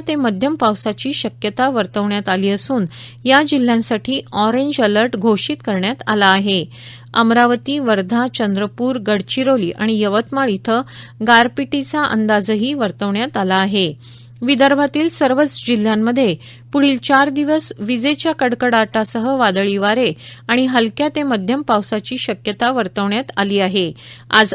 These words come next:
अकोला इथं बेचाळीस पूर्णांक पाच अंश सेल्सिअस या सर्वाधिक तापमानाची नोंद करण्यात आली आहे. नागपुरात आजचं कमाल तापमान अडतीस पूर्णांक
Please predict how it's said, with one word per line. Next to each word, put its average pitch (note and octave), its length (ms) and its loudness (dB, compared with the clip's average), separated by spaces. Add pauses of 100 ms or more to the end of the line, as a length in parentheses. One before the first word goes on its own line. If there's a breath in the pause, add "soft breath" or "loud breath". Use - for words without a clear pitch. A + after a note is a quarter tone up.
अकोला B3 380 2
इथं G#3 340 0
बेचाळीस B3 560 0
पूर्णांक A3+ 440 -2
पाच B3+ 400 0
अंश C4 260 -2
सेल्सिअस G#3+ 760 -2
या G#3 260 2 (360 loud breath)
सर्वाधिक B3 600 4 (140)
तापमानाची B3 720 0
नोंद A3 260 0
करण्यात G3 420 -2
आली G3 220 0
आहे. F#3+ 360 0 (440 loud breath)
नागपुरात B3 600 2
आजचं - 340 -2 (100)
कमाल B3 320 2 (100)
तापमान G#3+ 500 0 (100)
अडतीस A#3+ 380 -2
पूर्णांक G#3+ 520 -2